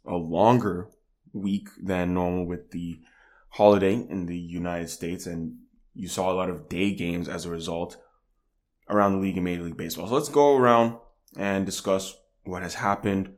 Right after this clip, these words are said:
where things kind of stand, because there has been a bit of a shakeup with a lot of the storylines we've been discussing. So I'm gonna start with Aaron Judge and his home run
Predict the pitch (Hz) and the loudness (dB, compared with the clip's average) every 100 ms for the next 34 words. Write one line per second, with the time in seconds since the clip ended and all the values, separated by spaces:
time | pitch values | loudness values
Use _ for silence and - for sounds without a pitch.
0 | _ - 95 95 85 - 95 87 82 - | _ -6 -6 -4 -6 -4 -4 -4 -4 -4
1 | 90 87 98 117 107 113 139 143 120 110 | -2 -2 -4 -2 -2 2 4 4 4 4
2 | 104 92 92 - 117 123 87 82 - _ | 4 0 -2 0 0 0 -2 -6 -12 _
3 | _ _ _ 95 95 95 95 85 - 98 | _ _ _ -4 2 6 4 2 0 2
4 | 95 90 87 82 78 80 - - 98 90 | 2 0 -2 -6 -8 -8 -8 -4 -2 -2
5 | 73 71 - 82 - _ _ _ _ _ | -4 -10 -8 -10 -10 _ _ _ _ _
6 | _ - 165 208 - 156 151 113 120 117 | _ 0 4 4 6 8 6 6 4 4
7 | 117 - - - 110 110 107 98 98 104 | 0 -14 -8 2 4 4 4 4 6 4
8 | 101 - 95 107 98 - - 104 98 92 | 0 -4 -4 -4 -4 -4 0 2 2 2
9 | 95 98 98 98 | 2 2 0 -6